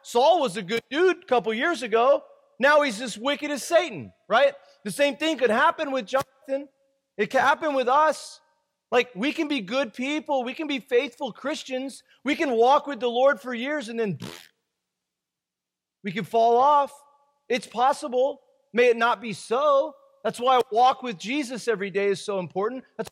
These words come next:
why a relationship with God is so important. That's why coming to church, enjoying fellowship, spending time in prayer, fasting when the Lord leads, all of the things that Jesus commanded us to do are important.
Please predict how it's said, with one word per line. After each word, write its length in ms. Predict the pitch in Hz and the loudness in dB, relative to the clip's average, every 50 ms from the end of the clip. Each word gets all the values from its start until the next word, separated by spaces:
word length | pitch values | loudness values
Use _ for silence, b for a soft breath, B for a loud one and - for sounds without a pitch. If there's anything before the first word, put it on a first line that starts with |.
| _ | _
why 100 | _ 262 | _ -2
a 40 | 247 | 0
relationship 720 | 233 226 214 214 240 285 302 - 277 269 226 - 254 233 190 | 2 2 2 4 2 2 2 -2 -6 -10 -10 -10 -10 -10 -8
with 160 | 208 190 147 | -10 -6 -2
God 240 | 202 196 185 185 185 | 0 2 2 2 0
is 100 | 170 - | -2 -6
so 140 | - 190 | -6 -6
important. 440 | 175 160 - 180 190 214 226 240 208 b b b - | -6 -6 -6 -4 -4 -4 -4 -6 -10 b b b -8
That's 120 | 226 - | -6 -2
why 200 | 254 262 262 254 | 2 2 2 2
coming 380 | 254 - 240 277 277 302 302 - | 2 0 -2 0 0 0 -4 -4
to 140 | - 262 226 | -6 -10 -10
church, 400 | - - 233 220 220 240 226 - - _ _ | -10 -4 0 0 0 0 -2 -6 -16 _ _
enjoying 520 | 220 226 208 160 175 254 277 302 320 302 214 | -4 -4 -4 -4 -2 2 2 2 2 0 -2
fellowship, 680 | - 247 226 220 214 208 - - 240 254 269 262 _ _ | -2 0 0 2 2 0 -2 -2 -2 -2 -2 -2 _ _
spending 400 | _ - - 285 302 311 311 302 | _ -8 -2 0 0 0 0 -2
time 280 | 220 262 247 233 220 208 | -2 -2 0 0 0 -2
in 100 | 202 190 | -4 -6
prayer, 420 | - - 208 202 214 240 254 254 - _ _ _ | -6 -4 -4 0 2 2 2 0 -2 _ _ _
fasting 560 | - - 277 285 311 311 - - 294 277 262 254 | -2 2 4 4 4 2 0 -4 -8 -6 -4 -4
when 100 | 240 226 | -2 -2
the 100 | 214 202 | -2 -2
Lord 300 | 196 196 196 190 165 165 | -2 0 0 -2 -2 -4
leads, 320 | 185 196 220 233 190 - _ _ _ _ | -6 -6 -6 -6 -8 -12 _ _ _ _
all 200 | - 254 294 320 | 2 4 4 4
of 60 | 320 285 | 4 2
the 120 | 285 - | 0 -2
things 340 | 277 - 233 220 208 160 151 | -2 -4 -4 -4 -4 -4 -6
that 140 | 202 196 - _ 208 190 - _ _ | -10 -10 -10 _ -16 -18 -18 _ _
Jesus 400 | 180 147 202 226 220 202 220 170 | -12 -10 -8 -8 -6 -8 -8 -10
commanded 440 | - - 214 202 202 202 190 180 170 | -8 -8 -6 -4 -4 -4 -4 -4 -6
us 120 | 180 165 - | -6 -8 -10
to 100 | - 165 | -14 -12
do 240 | 139 175 180 175 | -10 -6 -2 -2
are 120 | 170 165 156 | 0 0 0
important. 500 | 147 127 - 151 147 156 190 220 240 | -2 -4 -6 -6 -6 -6 -6 -12 -14